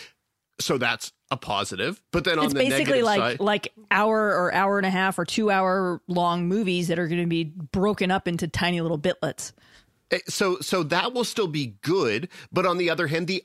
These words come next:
Speaker 1: other thing that they were going to do was daily live programming or daily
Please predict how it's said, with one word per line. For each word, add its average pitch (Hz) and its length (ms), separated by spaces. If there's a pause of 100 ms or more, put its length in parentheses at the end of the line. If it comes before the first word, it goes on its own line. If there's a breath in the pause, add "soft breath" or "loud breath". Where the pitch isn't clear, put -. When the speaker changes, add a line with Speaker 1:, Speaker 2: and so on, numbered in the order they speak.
Speaker 1:
other 240 320
thing 139 260
that 123 140
they 127 100
were 120 160
going 120 180
to 120 80
do 120 160
was 156 220
daily 113 420
live 104 440
programming 151 480
or 113 160
daily 113 800